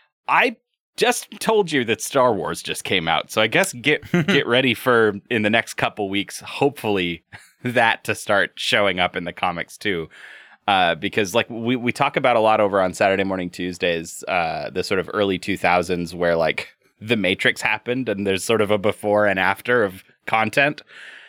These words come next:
Speaker 1: And I think Star Wars
Speaker 2: Numbers
Speaker 1: for
Speaker 2: are cool
Speaker 1: sure was
Speaker 2: again.
Speaker 1: that. <laughs>
Speaker 2: Which isn't even
Speaker 1: Numbers.
Speaker 2: most of The Matrix. It's just, that's just, like, a couple panel, or, like, not panels, but a couple frames of watching all those Matrix numbers go around.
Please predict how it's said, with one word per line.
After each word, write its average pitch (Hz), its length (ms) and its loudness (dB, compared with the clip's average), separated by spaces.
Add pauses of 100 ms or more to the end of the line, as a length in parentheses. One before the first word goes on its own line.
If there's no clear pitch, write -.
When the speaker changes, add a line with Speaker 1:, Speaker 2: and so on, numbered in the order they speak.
(300)
Speaker 1:
And 95 340 2
I 95 140 2
think 117 220 -2
Star 104 260 4
Wars 90 320 2
Speaker 2:
Numbers 160 320 2
Speaker 1:
for 135 60 4
Speaker 2:
are - 20 -2
cool - 220 0
Speaker 1:
sure 180 200 4
was 95 220 2
Speaker 2:
again. 92 60 -12
Speaker 1:
that. - 220 -4 (960)
<laughs> 240 1080 -2
Speaker 2:
Which 151 120 2
isn't 226 160 2
even 262 200 4
Speaker 1:
Numbers. 160 180 2
Speaker 2:
most 175 180 2
of 180 60 2
The 151 60 2
Matrix. 131 500 0
It's 110 160 -6
just, 156 160 -2
that's 165 160 0
just, 165 160 -4
like, 160 180 0 (220)
a 120 60 0
couple 131 340 -2
panel, 113 460 0
or, 113 100 4
like, 113 160 2
not 110 220 0
panels, 98 320 -2
but 101 120 -2
a 101 40 2
couple 110 320 -2
frames 98 580 -2 (380)
of 104 80 -4
watching 107 260 0
all 101 80 4
those 98 160 -2
Matrix 104 400 0
numbers 92 320 -6
go 95 160 -2
around. 92 400 -8